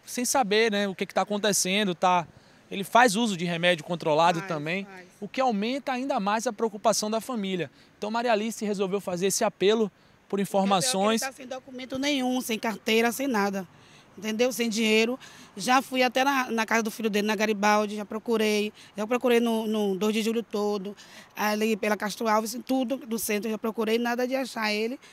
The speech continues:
Speaker 2: E agora vim pra aqui pra registrar essa queixa, só que eu vou ter que ir na, no, no derca, aqui não faz, então eu tenho que ir pra lá. Mas eu peço, a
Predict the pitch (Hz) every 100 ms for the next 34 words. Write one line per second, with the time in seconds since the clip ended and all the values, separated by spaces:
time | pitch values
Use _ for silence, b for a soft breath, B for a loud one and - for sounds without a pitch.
0 | B B 185 - 233 233 254 254 277 302
1 | 302 254 262 320 - b b b _ 233
2 | 240 220 233 226 240 240 254 254 254 262
3 | 262 240 220 220 214 226 233 254 269 226
4 | 220 196 185 190 - 220 220 - 208 240
5 | 240 226 240 240 - 233 240 214 185 -
6 | B B B 220 240 269 247 233 247 269